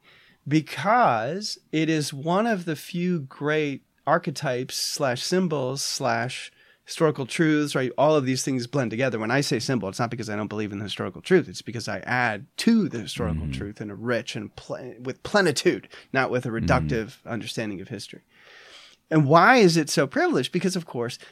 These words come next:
Speaker 1: this is one of the few Old Testament motifs, Hebrew Bible motifs, that Jesus Christ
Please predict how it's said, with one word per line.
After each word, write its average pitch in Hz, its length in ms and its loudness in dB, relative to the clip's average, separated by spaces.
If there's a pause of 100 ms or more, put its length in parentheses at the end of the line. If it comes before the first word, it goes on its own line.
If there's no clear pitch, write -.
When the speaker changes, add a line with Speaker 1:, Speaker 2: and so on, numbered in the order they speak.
(140)
Speaker 1:
this 175 460 12 (120)
is 147 380 6 (560)
one 175 540 12
of 147 340 10
the 131 120 4
few 135 800 6 (760)
Old 160 200 10
Testament 147 400 2
motifs, 147 580 2
Hebrew 131 200 2
Bible 131 260 6
motifs, 185 300 2
that 131 160 2
Jesus 151 560 8
Christ - 840 2